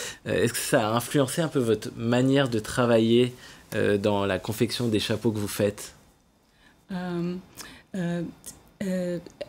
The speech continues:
Speaker 2: est-ce que vous pouvez, euh,
Speaker 1: L-, l'héritage que, que vous avez, euh, qu'est-ce que vous avez retenu du, du fait d'avoir travaillé au Metropolitan Opera ? Euh, ça, votre façon de travailler, elle a évolué, elle est différente ?
Speaker 2: Ouais, ouais, c'est, oui,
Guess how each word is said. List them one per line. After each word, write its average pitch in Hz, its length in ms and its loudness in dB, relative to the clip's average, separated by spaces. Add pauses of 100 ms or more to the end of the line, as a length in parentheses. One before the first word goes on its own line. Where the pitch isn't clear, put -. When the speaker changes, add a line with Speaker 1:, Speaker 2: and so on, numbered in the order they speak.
(120)
Speaker 2:
est-ce - 200 -6
que 262 80 4
vous 226 140 2
pouvez, 220 580 2
euh, 185 340 -2
Speaker 1:
L-, 120 80 4
l'héritage 127 720 4
que, 101 360 4
que 107 120 -6
vous 104 140 0
avez, 104 420 6
euh, 92 200 -2 (140)
qu'est-ce 113 180 -2
que 131 80 2
vous 120 80 4
avez 110 140 6
retenu 123 560 4
du, 110 240 -6 (120)
du 107 160 -6
fait 120 200 2
d'avoir 104 220 4
travaillé 110 300 4
au 104 60 4
Metropolitan 107 840 0
Opera ? 107 540 -2 (500)
Euh, 104 360 -4
ça, - 160 -4 (380)
votre 110 180 0
façon 120 260 0
de 113 40 0
travailler, 117 420 4
elle 110 100 4
a 98 360 0
évolué, 110 460 4
elle 117 60 4
est 101 80 4
différente ? 120 760 -2 (460)
Speaker 2:
Ouais, 208 320 2
ouais, 196 180 0
c'est, 202 360 0
oui, 196 360 0